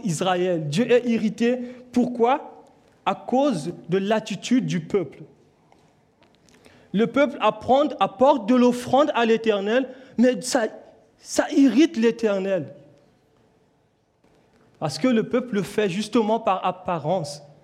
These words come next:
l'apparence extérieure. Mais Dieu regarde le cœur, en fait.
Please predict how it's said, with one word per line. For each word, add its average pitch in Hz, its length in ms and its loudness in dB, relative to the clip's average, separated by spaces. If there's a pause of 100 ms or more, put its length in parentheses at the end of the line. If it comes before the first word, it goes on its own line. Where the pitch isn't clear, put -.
(140)
l'apparence 226 540 -2
extérieure. 220 840 0 (1900)
Mais 196 160 -2
Dieu 180 220 2
regarde 190 400 -2
le 156 80 -4
cœur, 214 400 0
en 160 100 -6
fait. - 460 -10